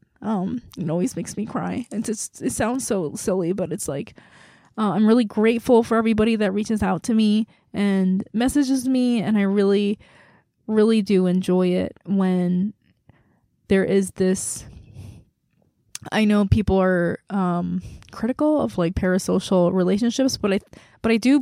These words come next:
put myself out there pretty authentically. So I think people who respond to that, uh, we are like-minded, and I do understand that.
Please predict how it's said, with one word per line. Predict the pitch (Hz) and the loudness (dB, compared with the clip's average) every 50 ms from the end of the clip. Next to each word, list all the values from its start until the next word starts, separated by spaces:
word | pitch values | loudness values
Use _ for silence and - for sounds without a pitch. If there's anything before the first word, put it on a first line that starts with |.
| - - | 2 2
put | - - 269 240 247 | 2 2 2 0 -2
myself | 247 240 247 220 - - 185 175 190 196 - - - 254 _ _ _ _ _ _ _ _ - | -2 -4 -4 -6 -4 -2 0 0 -2 -2 -6 -14 -20 -20 _ _ _ _ _ _ _ _ -4
out | 196 196 208 220 226 - - | -2 0 2 2 2 0 -2
there | - 220 208 202 185 180 175 175 185 190 | -6 -2 2 2 4 4 4 4 2 2
pretty | 190 - - 220 220 208 | 0 0 0 2 2 4
authentically. | 190 196 202 - 196 190 196 185 - 196 - - 190 175 175 175 | 2 2 2 0 0 0 0 0 -2 -6 -4 -2 -2 -2 0 0
So | 185 - - 190 | -2 -2 0 0
I | 185 | 0
think | 190 - 202 190 196 - | 0 0 0 -2 -2 -2
people | - 208 196 - - 185 185 185 | -2 -4 -2 -2 0 0 0 0
who | 185 - 202 190 | 0 0 0 0
respond | 185 185 - - - 196 196 220 247 247 | 0 0 -2 -2 0 2 2 2 2 2
to | - 226 202 | 0 0 0
that, | 196 185 175 170 175 170 - _ _ - _ _ _ _ _ _ _ _ _ _ _ _ _ _ _ _ - - _ - | 0 0 0 0 0 -2 -4 _ _ -20 _ _ _ _ _ _ _ _ _ _ _ _ _ _ _ _ -20 -14 _ -2
uh, | - 147 | 0 2
we | 214 214 226 202 | 2 4 2 2
are | 190 208 233 254 | 4 2 2 2
like-minded, | 247 196 180 196 - 190 156 165 175 180 175 180 190 208 | 2 2 0 0 0 0 0 0 0 2 2 2 2 2
and | 196 190 185 | 0 0 0
I | 170 175 | 0 2
do | 175 196 196 | 2 2 2
understand | 196 202 190 185 196 - - - 180 185 185 180 185 180 180 | 2 2 0 -2 -2 -4 -4 -4 -2 0 0 0 0 0 0
that. | 180 185 185 - - | -2 -2 -4 -6 -8